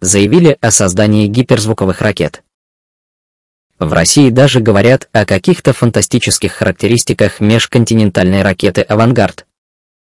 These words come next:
Якобы «Авангард» при приближении к цели способен резко маневрировать на гиперзвуковых скоростях,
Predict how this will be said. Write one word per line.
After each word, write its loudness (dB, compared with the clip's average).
Якобы 2
«Авангард» 2
при 0
приближении 2
к -12
цели 0
способен 0
резко 2
маневрировать 2
на 2
гиперзвуковых -2
скоростях, -4